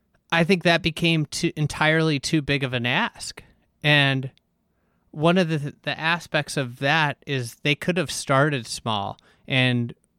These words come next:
you know, they had the perfect opportunity with Sidney Maravitz, the nine-holer, which is, it's got,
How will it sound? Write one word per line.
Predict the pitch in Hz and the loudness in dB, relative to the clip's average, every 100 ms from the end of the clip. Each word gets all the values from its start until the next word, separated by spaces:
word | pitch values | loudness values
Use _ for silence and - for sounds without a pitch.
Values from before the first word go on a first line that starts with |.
| _ | _
you | - | 0
know, | 143 | 2
they | 131 156 | 2 2
had | 180 160 | 0 -2
the | |
perfect | 151 - 190 202 - | -2 0 0 -2 0
opportunity | 151 143 135 - 143 127 113 107 104 - _ | 2 2 -2 -2 -2 -2 -2 -4 -6 -12 _
with | 135 123 - _ _ _ - | -6 -6 -8 _ _ _ -8
Sidney | - 139 131 | -4 -2 -2
Maravitz, | 113 113 107 104 95 - | -2 -2 -4 -6 -8 -10
the | - | -4
nine-holer, | 120 120 120 107 104 101 90 - _ _ _ _ - | -2 0 -2 -4 -8 -8 -12 -16 _ _ _ _ -6
which | 131 123 | -4 -2
is, | 127 107 - _ _ _ _ _ _ _ _ _ | -2 -4 -12 _ _ _ _ _ _ _ _ _
it's | 139 - | -14 -2
got, | 147 131 | 0 0